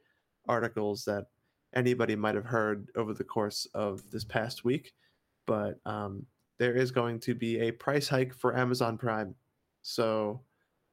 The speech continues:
uh, Prime is going to be raising its yearly cost for its membership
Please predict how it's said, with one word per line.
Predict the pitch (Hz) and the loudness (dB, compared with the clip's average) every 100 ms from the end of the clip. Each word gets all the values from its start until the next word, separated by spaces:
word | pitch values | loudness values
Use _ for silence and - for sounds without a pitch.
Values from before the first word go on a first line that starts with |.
| _ | _
uh, | - 117 110 | 0 2 0
Prime | - - 139 151 | 0 2 2 2
is | 139 | 0
going | 127 127 123 | 2 2 2
to | 127 | 2
be | 120 117 110 | 2 2 0
raising | 110 123 139 131 131 117 | 2 4 4 2 2 2
its | 113 - | -2 -6
yearly | 104 117 123 123 120 | -4 2 4 4 2
cost | - 117 120 - | 2 2 0 -4
for | 120 110 | -2 -2
its | 110 | -2
membership | 110 113 127 131 127 | -4 -4 -2 0 -2